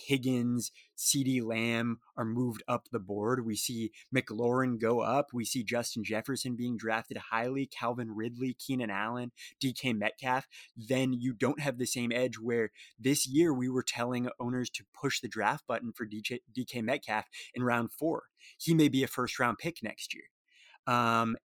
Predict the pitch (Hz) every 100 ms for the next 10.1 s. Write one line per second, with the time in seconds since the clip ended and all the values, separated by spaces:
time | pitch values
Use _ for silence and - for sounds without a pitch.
0 | _ 147 151 143 131 120 139 143 131 139
1 | 131 151 143 113 - 156 131 - 170 160
2 | - _ _ 135 143 123 127 165 208 -
3 | 160 147 - 113 117 120 110 123 110 -
4 | 147 135 - 110 101 101 104 - - -
5 | 127 107 - 123 107 - 107 104 107 -
6 | 104 104 104 107 135 101 95 - - -
7 | - _ _ - - - - 113 107 110
8 | 98 127 113 - - 131 151 135 131 113
9 | 101 113 110 110 107 - - 110 107 104
10 | 101